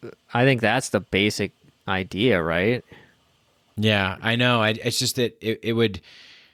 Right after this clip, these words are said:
Speaker 2: you know, science is supposed to be questioning.
Speaker 1: Yeah.
Speaker 2: You know, science is supposed to be pushing the envelope, asking questions, coming up with theories.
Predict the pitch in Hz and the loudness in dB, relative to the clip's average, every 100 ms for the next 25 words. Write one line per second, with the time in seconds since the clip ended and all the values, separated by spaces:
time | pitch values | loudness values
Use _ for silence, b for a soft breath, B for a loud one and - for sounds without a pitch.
0 | B - 113 104 - 123 127 123 - 107 | B -2 0 2 2 2 2 2 0 -2
1 | - 113 - 120 - 104 92 - 101 - | -2 -2 0 0 0 -4 -8 -6 -6 -6
2 | - 69 57 113 87 - _ _ 87 95 | -8 -12 -6 -4 -4 -6 _ _ -10 -6
3 | 87 - 113 110 104 98 - 117 110 - | -4 -2 0 0 0 -2 0 2 2 0
4 | 107 95 - 104 107 101 101 101 98 98 | -2 0 0 0 0 0 0 0 2 4
5 | 92 - 98 - 101 - 110 98 - 98 | 2 2 2 2 0 -4 -4 -4 -4 -4
6 | - - 104 98 90 95 - 107 98 98 | -2 2 4 4 0 -6 -4 0 2 4
7 | 98 92 | 4 2